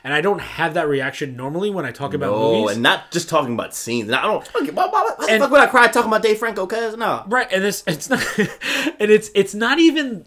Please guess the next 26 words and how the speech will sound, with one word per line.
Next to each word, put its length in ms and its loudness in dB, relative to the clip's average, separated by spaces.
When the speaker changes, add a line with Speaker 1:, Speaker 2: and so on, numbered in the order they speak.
Speaker 1:
a 80 -6
movie 420 -2
that's, 480 -2
it's 320 -8
every, 320 -6
I 240 -10
don't, 240 -10
it, 180 -10
the, 120 -8
the 120 -4
story 320 0
around 320 2
it 80 -2
is 160 0
what 160 0
it 120 0
is, 200 4
but 140 -4
it's 160 -6
just 200 -8
the 160 -4
emotion 440 2
you 80 0
feel. 280 -2
The 120 -2
camera 680 -4